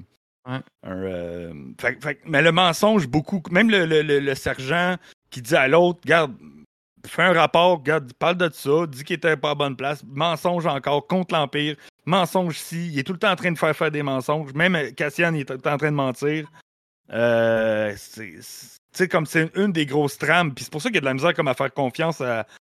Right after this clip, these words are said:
Speaker 2: à, comment il s'appelle, euh, Luten, euh, qui est joué par, euh, Stellan Skarsgård à la fin.
Speaker 1: Ouais.
Speaker 2: Il dit, «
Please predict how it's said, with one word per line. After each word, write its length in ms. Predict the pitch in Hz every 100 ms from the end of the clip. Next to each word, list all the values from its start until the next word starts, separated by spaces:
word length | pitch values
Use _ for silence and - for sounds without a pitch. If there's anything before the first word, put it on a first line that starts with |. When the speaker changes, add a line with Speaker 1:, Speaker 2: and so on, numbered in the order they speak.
| _ -
Speaker 2:
à, 480 | 113 113 107 107 107
comment 140 | 107 107
il 80 | -
s'appelle, 400 | 113 107 123 117
euh, 120 | 107
Luten, 640 | 117 117 131 156 170 156 - _ _ _ -
euh, 160 | 104
qui 120 | - 117
est 40 |
joué 160 | 113 120
par, 180 | 107 101
euh, 320 | 104 104 104
Stellan 280 | - 113 113
Skarsgård 480 | - 104 104 139
à 20 | 160 107
la 80 | 90
fin. 260 | 160 202 190
Speaker 1:
Ouais. 140 | 113 104 _
Speaker 2:
Il 60 |
dit, « 40 | 107